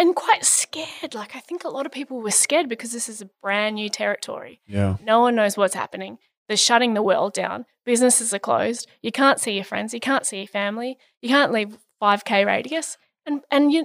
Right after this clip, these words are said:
Speaker 2: And
Speaker 1: and
Speaker 2: you're online.
Speaker 1: And yeah, exactly. And you're stuck with your damn phone. And so, and obviously at that time, there seemed like there was no end point. Like, now we're able to have conversations. We don't have to wear masks all the time. Like,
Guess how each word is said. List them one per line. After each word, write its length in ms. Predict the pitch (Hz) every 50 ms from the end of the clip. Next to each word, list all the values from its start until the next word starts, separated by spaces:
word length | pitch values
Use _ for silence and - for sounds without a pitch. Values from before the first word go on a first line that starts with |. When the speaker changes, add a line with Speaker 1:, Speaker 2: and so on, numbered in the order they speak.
| - _ _
Speaker 2:
And 120 | 285 294 294
Speaker 1:
and 40 |
Speaker 2:
you're 140 | - 104 110
online. 380 | 113 113 113 123 139 139 113 113 - -
Speaker 1:
And 180 | 294 294 302
yeah, 180 | 339 359 339 -
exactly. 560 | - 285 269 392 480 587 - - 453 - - -
And 160 | - 202 285 302
you're 80 | 320
stuck 240 | - - 381 349 -
with 160 | 392 381 392
your 80 | 294 285
damn 320 | 240 330 311 320 330 330
phone. 460 | 320 - 311 320 392 403 233 - 185 - _ _
And 200 | 269 262 277 269
so, 400 | - 311 285 269 254 254 247 - - 254
and 200 | 262 254 269 - -
obviously 460 | 285 269 285 349 330 - - 269 226
at 100 | - - -
that 180 | 339 - -
time, 320 | - - 247 294 415 403 311
there 100 | 220 202
seemed 240 | - 247 240 233
like 220 | 233 220 175 - -
there 100 | 233 226
was 140 | 220 220 233
no 160 | 226 226 - -
end 300 | 220 233 269 302 311 311 -
point. 320 | - - - 165 - - - -
Like, 180 | - 214 -
now 260 | 262 262 254 254 254 233
we're 120 | 214 208
able 240 | 196 190 202 - 185
to 80 | 202 196
have 160 | 190 214 -
conversations. 880 | - 202 196 185 - - 330 311 311 311 302 - 302 285 269 269 269 -
We 100 | 220 196
don't 100 | 196 196
have 100 | 196 202
to 80 | - 214
wear 140 | 208 202
masks 440 | 208 226 233 240 240 247 254 247 -
all 120 | 233 226 226
the 80 | 226
time. 480 | - - 233 220 214 220 214 214 214 220
Like, 280 | 214 208 208 202 -